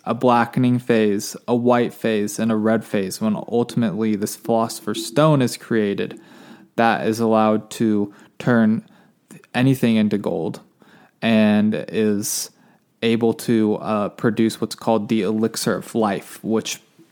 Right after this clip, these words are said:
promises im-, immortality. So if you think about, uh, Nicholas Flamel in Harry Potter, it seems that he did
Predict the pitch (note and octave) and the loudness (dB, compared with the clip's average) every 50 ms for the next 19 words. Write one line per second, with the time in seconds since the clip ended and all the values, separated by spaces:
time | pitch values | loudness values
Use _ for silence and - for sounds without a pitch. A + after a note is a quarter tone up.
0 | _ _ - - B2 A#2+ A#2 A2 - - A2+ G#2+ - - - - B2 A#2+ A#2+ B2 | _ _ 0 2 2 4 4 2 0 -2 -4 -4 -4 -8 -8 -4 -2 -2 -2 0
1 | C#3 C3+ A#2+ A2+ G#2+ - - D3 C#3 B2+ G2+ E2 C2 - - - - - - - | 0 0 2 2 0 2 2 4 4 4 2 0 -4 -8 -12 -16 -14 -10 -2 2
2 | C3 A#2+ A2+ A2 - - - - - - - - _ - C3+ A#2+ - B2 A2 - | 2 2 2 2 -2 -8 -18 -20 -20 -20 -20 -20 _ -2 0 2 2 2 2 2
3 | - B2+ B2 A#2 B2+ A2 A#2 G#2+ G#2 G#2+ A2 - - - _ _ _ _ - - | 2 0 2 0 2 2 4 4 4 2 0 -4 -10 -14 _ _ _ _ -20 -20
4 | _ _ _ _ _ - A2 A2 G#2 G2+ E2+ - A2+ A#2 A2+ A#2 A2+ - A#2 - | _ _ _ _ _ -2 0 0 0 0 0 0 0 2 2 2 2 0 -2 -4
5 | - - - A#2 A2 A2 A2 A2 G#2+ G#2+ - - A#2+ B2 A#2+ A#2 A#2 A2 G#2+ - | -4 -2 0 2 2 4 4 4 2 0 -2 -4 -2 0 2 2 2 0 -2 -6
6 | _ _ _ _ _ _ _ _ _ - - A2+ G#2 G#2 - - E3+ F#3+ G3 F3+ | _ _ _ _ _ _ _ _ _ -2 0 0 0 0 0 2 4 4 4 4
7 | C#3 A2+ A2 C3 D3+ D3+ - _ _ _ _ _ _ _ - _ _ _ _ _ | 4 2 2 2 0 -2 -6 _ _ _ _ _ _ _ -20 _ _ _ _ _
8 | _ _ _ _ - - - - - - - D#3 D3 C#3 B2+ A#2+ A#2+ A2 - - | _ _ _ _ -20 -20 -18 -14 -10 0 2 4 4 6 4 4 2 0 0 0
9 | C3 B2+ A#2 A2 C3 C3 B2+ A#2+ A2+ A#2+ - | 0 0 4 4 6 6 6 4 4 0 -4